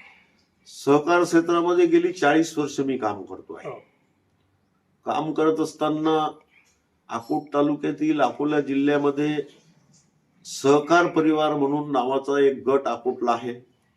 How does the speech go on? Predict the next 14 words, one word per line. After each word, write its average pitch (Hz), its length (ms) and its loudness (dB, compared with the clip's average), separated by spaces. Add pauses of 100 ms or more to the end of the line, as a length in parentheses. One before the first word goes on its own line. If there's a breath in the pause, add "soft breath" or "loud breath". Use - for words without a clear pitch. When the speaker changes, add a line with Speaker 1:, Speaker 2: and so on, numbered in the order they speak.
Speaker 1:
त्या 113 160 -8
सहकार 107 420 -6
परिवाराचा 117 880 -4 (360)
मागील 113 400 -4
तीन 120 160 -4
वर्षामध्ये 113 640 -4
मला 110 260 -4
अध्यक्षपद 117 800 -4
भूषवण्याची 110 580 -4
संधी 110 380 -6
माझ्या 113 260 -6
कार्यकर्त्याने 104 760 -10
दिली 101 380 -10 (1120)
आणि 170 520 4